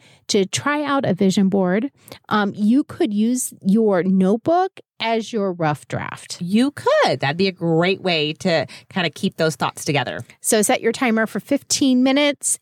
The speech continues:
Speaker 1: and just kind of plan out in one of the pages of your notebook all the words and images and things that you might want to have on your vision board. You could do your vision board for real in your notebook.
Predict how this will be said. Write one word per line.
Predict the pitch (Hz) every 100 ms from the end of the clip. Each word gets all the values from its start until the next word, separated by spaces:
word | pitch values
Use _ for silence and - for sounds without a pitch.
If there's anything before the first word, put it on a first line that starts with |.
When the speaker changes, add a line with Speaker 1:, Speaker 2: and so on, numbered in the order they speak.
| -
Speaker 1:
and | 220 202 196
just | 214 -
kind | - 240
of | 190
plan | - 240 226
out | 226 240 -
in | - 240 262 269 247
one | 247 240
of | 202
the | 208
pages | 208 185 196
of | 180
your | 185
notebook | 180 180 254 269 -
all | 190 196
the | 196
words | 185 247 254 226 220 202
and | 135 -
images | 277 294 233 208 185 185
and | 196 190
things | 247 214 202
that | -
you | 196
might | 208 196 -
want | 190 151
to | 160
have | 170 165
on | 160
your | 165 165
vision | 170 160 160
board. | 170 175 196 330 _ - - _ _
You | - 226 320
could | 349 392 349
do | 214 240
your | 220 226
vision | 185 196 185 196
board | 196 185 180
for | - 156 156
real | 208 349 156 185 370 _ _
in | 240
your | 190
notebook. | 156 151 147 175 392